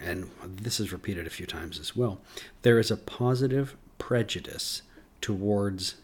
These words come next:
change today. And to see is to imagine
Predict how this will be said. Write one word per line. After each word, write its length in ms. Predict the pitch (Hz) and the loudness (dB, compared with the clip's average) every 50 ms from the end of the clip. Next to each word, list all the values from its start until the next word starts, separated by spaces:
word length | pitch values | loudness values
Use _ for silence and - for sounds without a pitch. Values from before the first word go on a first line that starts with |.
| - - | -18 -8
change 720 | - - - - 107 90 76 71 71 - - - - - - - - - | -4 -2 0 0 0 0 -2 -6 -8 -8 -6 -6 -6 -6 -10 -16 -14 -10
today. 360 | - - - - - - - - - - - - - - - - - - - - - - - - - - - - - - | -10 -10 -8 -8 -10 -10 -12 -16 -20 -20 -20 -20 -20 -20 -20 -20 -20 -20 -20 -20 -20 -18 -18 -18 -18 -18 -20 -20 -4 2
And 320 | 139 131 98 - - - - - - - - - - - - - - - - - - - - - - - | 2 4 4 2 -2 -10 -16 -18 -20 -20 -20 -20 -20 -20 -20 -20 -20 -20 -20 -20 -20 -20 -20 -20 -8 -2
to 160 | - 123 113 | 0 2 4
see 680 | - - - - - 170 175 156 101 80 80 90 117 - - - - - - - - | 4 4 6 6 6 6 6 6 4 2 -2 -6 -10 -12 -16 -20 -20 -20 -20 -6 -2
is 140 | - 107 - | -2 0 2
to 200 | - - 120 117 | 4 4 6 6
imagine 640 | 110 107 107 113 120 131 135 131 - - 80 80 82 | 6 6 6 6 6 6 6 6 4 0 -4 -6 -8